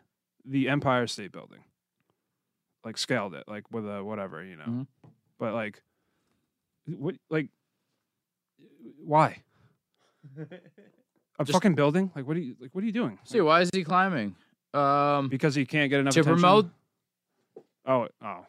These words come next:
Speaker 1: watch me be a fucking humongous prick. It's probably for charity or something,
Speaker 2: No,
Speaker 1: right?
Speaker 2: no, no, no. Um,
Speaker 3: Ra-, raise
Speaker 1: <laughs>
Speaker 3: awareness.
Speaker 1: Yeah.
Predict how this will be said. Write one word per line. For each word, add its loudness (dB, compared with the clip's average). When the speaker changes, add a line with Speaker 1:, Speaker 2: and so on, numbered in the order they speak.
Speaker 1:
watch 0
me -2
be 0
a 0
fucking -6
humongous -2
prick. -6
It's -14
probably -8
for -12
charity -8
or -14
something, -8
Speaker 2:
No, 6
Speaker 1:
right? 6
Speaker 2:
no, 4
no, 4
no. 2
Um, 6
Speaker 3:
Ra-, 6
raise -2
Speaker 1:
<laughs> -
Speaker 3:
awareness. 0
Speaker 1:
Yeah. -6